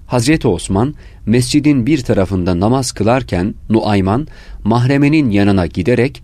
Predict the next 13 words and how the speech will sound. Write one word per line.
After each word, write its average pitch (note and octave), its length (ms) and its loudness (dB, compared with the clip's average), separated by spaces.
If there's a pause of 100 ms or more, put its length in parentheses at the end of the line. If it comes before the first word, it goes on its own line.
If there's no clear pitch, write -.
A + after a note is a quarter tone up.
(420)
"Nuayman'dan C#3 840 2
intikam A#2+ 540 2
almak F2+ 380 0
istiyor C3+ 360 0
musun?" F#2+ 500 -4
dedi. - 240 -8 (500)
Mahreme, F#2+ 520 0 (520)
"Evet, C3+ 340 0 (320)
neredeyse D3 600 2
onu D3+ 360 2
bana D3 220 2
göster." B2+ 600 0
dedi. D#2 240 -8